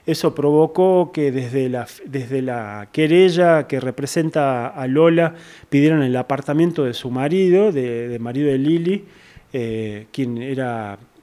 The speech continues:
querellante, co-querellante en la causa, porque consideramos que de alguna manera obstruía el, el avance de la investigación y hemos pedido inmediatamente su imputación y detención.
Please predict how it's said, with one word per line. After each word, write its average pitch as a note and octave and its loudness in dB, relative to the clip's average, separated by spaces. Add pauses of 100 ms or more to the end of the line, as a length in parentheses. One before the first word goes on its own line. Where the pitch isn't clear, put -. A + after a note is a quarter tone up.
querellante, C#3+ 0
co-querellante C#3+ -2
en C3 -2
la A#2+ -8
causa, E3 -2
porque B2 -10
consideramos C#3 -4
que A2+ -8 (380)
de B2+ -4
alguna C3 -2
manera C#3 -2
obstruía C#3 -2
el, B2 -6
el A#2 -8
avance C#3 -4
de B2+ -6
la B2 -6
investigación C3+ -4
y - 2
hemos B2+ -2
pedido C3 -2
inmediatamente C3+ -4
su B2 -10
imputación C3+ -6
y C#3+ 0
detención. F3 -2